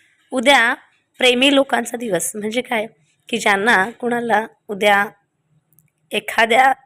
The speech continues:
व्यक्तीला प्रपोज करायचं असेल, तर उद्याच्या दिवशी केलं जातं असं म्हटलं जातं. आणि हा व्हॅलेंटाईन्स डे खूप मोठ्या उत्साहाने मनवला जातं. अगदी तरुण, तरुणपणात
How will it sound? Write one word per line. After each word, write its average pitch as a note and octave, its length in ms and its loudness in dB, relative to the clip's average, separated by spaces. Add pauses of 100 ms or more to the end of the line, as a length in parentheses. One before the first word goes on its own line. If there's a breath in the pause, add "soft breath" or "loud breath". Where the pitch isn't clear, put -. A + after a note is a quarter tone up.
(120)
व्यक्तीला A3 440 -2
प्रपोज A3 500 -2
करायचं F#3+ 440 0
असेल, - 360 -8
तर F#3+ 60 -12
उद्याच्या F#3 440 -8
दिवशी G#3 340 -8
केलं F#3 220 -2
जातं G#3 300 -4
असं - 280 -10
म्हटलं F#3+ 260 -10
जातं. F#3 320 -8 (600 loud breath)
आणि F#3 180 -2
हा G#3 180 0
व्हॅलेंटाईन्स G#3 760 -2
डे A3+ 260 -6 (500 soft breath)
खूप D4 240 -6
मोठ्या C4+ 240 0
उत्साहाने B3 920 -2
मनवला A3 360 2
जातं. A3+ 360 -4 (500 soft breath)
अगदी A#3+ 360 -4
तरुण, A#3+ 420 0 (540)
तरुणपणात C4 580 2